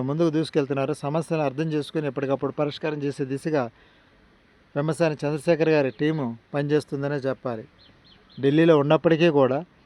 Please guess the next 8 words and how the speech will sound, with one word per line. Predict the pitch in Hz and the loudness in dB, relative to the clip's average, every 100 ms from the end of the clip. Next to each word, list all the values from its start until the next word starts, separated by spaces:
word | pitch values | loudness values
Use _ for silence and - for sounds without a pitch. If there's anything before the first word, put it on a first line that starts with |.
| _ - | _ -8
గుంటూరు | 135 151 185 156 | -4 2 2 2
నగర | 156 160 139 120 _ _ _ - - 156 | 0 0 -2 -4 _ _ _ -20 -10 -4
సమస్యల | 151 165 170 160 | -2 0 0 0
గురించి | 170 147 151 | 0 0 -2
ఎప్పటికప్పుడు | 147 143 139 139 | -2 -2 0 2
వాకప్ | 143 143 147 139 | 2 2 0 2
చేస్తూ | 147 - 143 117 _ _ - | 0 0 -6 -6 _ _ -8
పరిష్కార | 147 135 175 | -8 -6 -4